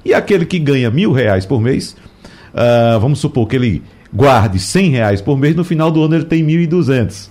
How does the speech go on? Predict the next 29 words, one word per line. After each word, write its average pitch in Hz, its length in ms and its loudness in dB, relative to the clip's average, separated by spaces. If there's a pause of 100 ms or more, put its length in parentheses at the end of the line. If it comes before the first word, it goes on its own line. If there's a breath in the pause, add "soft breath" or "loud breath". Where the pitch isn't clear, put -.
(180)
guardadinho 123 560 0
lá. 85 200 0 (260 loud breath)
Para 220 220 4
o 208 40 2
mercado, 143 500 2
como 120 160 2
eu 113 40 2
já 113 120 2
disse, 147 300 0
o 202 60 2
rico 175 260 2
é 180 40 -2
quem 196 140 -2
ganha 180 180 0
dez, 147 460 -2 (260 loud breath)
né? 131 280 0 (320 loud breath)
Não 175 260 4
aquele 175 300 0
que 151 100 -4
ganha 139 260 2
mil, 135 200 2
mas 180 180 -2
tem 165 160 0
uma 160 160 2
reservazinha 139 560 0
de 120 140 -2
mil 123 100 0
e 139 40 0
duzentos 131 380 -2